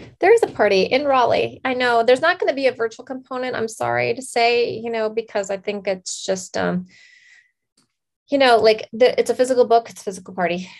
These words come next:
And, um, you know, we're just going to go there and we're gonna actually sip and we're gonna chit chat and, um, you know, um,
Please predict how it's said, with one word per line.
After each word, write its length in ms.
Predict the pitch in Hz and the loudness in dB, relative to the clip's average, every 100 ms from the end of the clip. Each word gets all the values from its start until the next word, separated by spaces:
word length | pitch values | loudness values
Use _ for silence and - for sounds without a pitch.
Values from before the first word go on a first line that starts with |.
| - | -8
And, 480 | - 202 190 190 190 | -2 0 2 0 -2
um, 580 | - 202 190 180 180 185 - | -2 0 0 -2 -4 -6 -4
you 100 | 220 | -2
know, 220 | 202 190 | 0 -2
we're 220 | 185 196 190 | -2 -6 -6
just 200 | 190 - | -8 -6
going 140 | 196 | -4
to 60 | 190 | -4
go 320 | 202 190 190 | -2 0 0
there 320 | 196 190 190 | 0 0 0
and 160 | 190 190 | -2 -6
we're 100 | 190 | -6
gonna 100 | - | -8
actually 240 | - 185 190 | -10 -12 -12
sip 380 | - 214 214 208 | -6 -2 -2 -2
and 80 | 202 | -6
we're 100 | 190 | -4
gonna 180 | 196 185 | -4 -6
chit 300 | - 196 - | -4 -4 -4
chat 400 | 202 190 190 185 | -4 -2 -2 -2
and, 360 | 185 185 190 - - | -4 -6 -8 -12 -14
um, 340 | - - - - - | -10 -8 -10 -14 -10
you 100 | 208 | -8
know, 380 | 196 - - - _ _ _ _ _ _ _ - | -6 -6 -8 -12 _ _ _ _ _ _ _ -12
um, 560 | 202 185 185 196 190 | -8 -4 -6 -6 -10